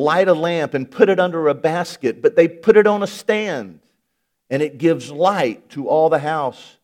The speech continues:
In the same way, let your light shine before others so that they may see your good works and give glory to your Father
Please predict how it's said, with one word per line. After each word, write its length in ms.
In 140
the 100
same 600
way, 460
let 460
your 320
light 460
shine 520
before 440
others 400
so 120
that 180
they 100
may 200
see 480
your 160
good 200
works 460
and 160
give 220
glory 460
to 120
your 160
Father 600